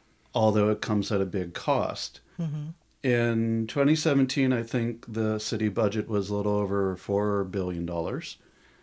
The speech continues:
Speaker 1: Uh, for twenty twenty-four, it's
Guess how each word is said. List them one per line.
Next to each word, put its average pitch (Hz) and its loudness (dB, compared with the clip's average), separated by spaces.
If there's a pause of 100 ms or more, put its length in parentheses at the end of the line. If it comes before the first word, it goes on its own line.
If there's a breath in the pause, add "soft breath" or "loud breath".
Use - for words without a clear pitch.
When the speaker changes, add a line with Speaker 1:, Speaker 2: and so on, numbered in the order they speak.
(200 soft breath)
Speaker 1:
Uh, 95 0
for 95 -2
twenty 95 -4
twenty-four, 98 -4
it's - -6